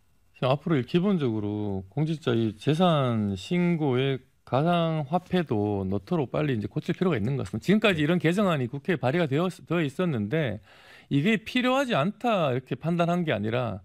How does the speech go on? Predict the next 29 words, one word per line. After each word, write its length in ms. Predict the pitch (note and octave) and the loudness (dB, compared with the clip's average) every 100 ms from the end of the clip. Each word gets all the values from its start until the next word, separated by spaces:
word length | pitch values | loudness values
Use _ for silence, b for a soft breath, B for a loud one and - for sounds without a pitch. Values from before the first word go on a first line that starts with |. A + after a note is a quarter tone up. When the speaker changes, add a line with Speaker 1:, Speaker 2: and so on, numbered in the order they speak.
| B | B
Speaker 2:
음. 160 | G2+ F2 | -20 -20
Speaker 1:
시급하지 580 | - D4 A4 A4 G3 C#3 | -10 -4 -4 0 0 0
않다고 320 | A#2+ - F3+ | 0 0 -2
생각했던 440 | C3+ A#2 G#2 G2 G#2 | 0 0 0 -2 -4
것 60 | |
같아요. 120 | G2 G2 | -2 0
Speaker 2:
네. 60 | |
Speaker 1:
왜냐하면은 520 | A#2+ E3+ G#3 E3 E3 | 0 2 0 0 -2
이렇게, 220 | C3+ D#3 G#3 | -4 -2 0
이렇게 140 | G#3 | 0
김남국 400 | D3+ D#3+ A3+ A3 | 0 2 2 0
의원처럼 720 | D#3+ C#3 - A#2+ A2+ A#2+ G#2+ F#2 B B B | -2 -2 -2 -2 0 0 -2 -6 B B B
이런 140 | D3+ F3 | -2 0
대량의 640 | B2 D3 G3+ A3 G#3 D3+ | 2 2 2 0 0 -2
코인 300 | - G3 G3 | -2 -2 -2
가상 320 | F3 C3 G3 G3 | 0 0 0 0
자산을 400 | D#3 E3 E3 B2 | 0 0 -2 -2
가진 280 | A2+ D3+ | -4 -4
국회의원이 460 | C#3+ D#3 - G#3+ C#3+ | -4 -6 -2 -2 0
있을까 460 | G2 - A3+ C4+ G3 | -4 -6 -4 -4 -2
설마 400 | F#3+ F#3 F#3 D#3+ | 0 2 2 2
이렇게 460 | C#3 - B2 A#2 | -2 -2 -2 0
생각했던 540 | C3+ F#3+ E3+ F3+ A3+ G3+ | -2 -2 -2 -2 -4 -4
것 80 | |
같아요. 320 | G2+ F#2 G#2+ G#2 | -4 -8 -10 -2
저도 260 | F3+ G3+ | 0 2
뭐 80 | D#3 | 2
사실 260 | C#3 C3+ C3 | 0 0 -2
뭐 180 | A2+ | -2